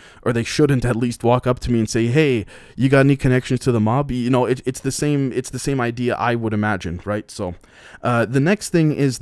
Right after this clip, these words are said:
that, uh, let's see here. Uh, five people were arrested over a gang rape of a Belgian teen. Now, allegedly, this Belgian teenager, assuming I have my facts right,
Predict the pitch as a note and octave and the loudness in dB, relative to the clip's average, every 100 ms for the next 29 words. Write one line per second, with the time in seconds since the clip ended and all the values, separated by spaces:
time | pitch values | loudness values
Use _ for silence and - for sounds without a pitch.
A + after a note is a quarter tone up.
0 | B2+ B2+ - - A#2 A2+ G#2+ A2+ - - | 0 2 0 -4 -2 -2 0 -2 -6 -6
1 | G2 F#2 G2 F2 D#2+ - - - A2+ - | -6 -6 -4 -4 -4 -12 -20 -2 -2 -2
2 | - C3+ F3 E3+ - A#2+ - D#3+ C#3+ C3 | 0 0 2 0 -4 -8 -4 0 2 6
3 | C3 A2+ B2+ C#3+ B2+ G#2 A2 G#2+ G2+ B2+ | 6 6 4 2 2 2 2 0 0 0
4 | C3+ C3+ G#2 F#2 G2+ G2 G2 A2 A#2 A2+ | 2 2 2 0 0 -2 -2 0 0 2
5 | G2+ - - A#2 F2+ G2 G#2+ A2 B2+ B2+ | -2 -2 -2 0 0 0 2 4 2 2
6 | A#2+ A#2 A2 - A2 A2 G#2 - C3 A#2 | 0 0 -2 0 0 0 -2 -4 -2 0
7 | G#2 G2 G#2 A#2+ A2 G2+ G#2 F#2+ - A#2 | 0 -2 -4 -2 -2 -2 -4 -4 -4 -4
8 | A2+ - G2+ G2 | -4 -6 -4 -4